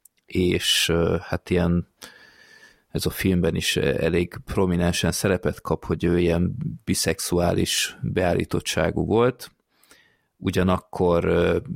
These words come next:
tehát nagyon vonzódott a férfiakhoz, de volt egy, ö, nagyon komoly házassága is, ö,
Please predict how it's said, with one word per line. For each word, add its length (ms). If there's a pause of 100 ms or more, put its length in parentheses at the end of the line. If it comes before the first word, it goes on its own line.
(640)
tehát 200
nagyon 260
vonzódott 460
a 40
férfiakhoz, 840
de 240
volt 420
egy, 440
ö, 300 (520)
nagyon 480 (120)
komoly 340
házassága 1000 (360)
is, 540
ö, 500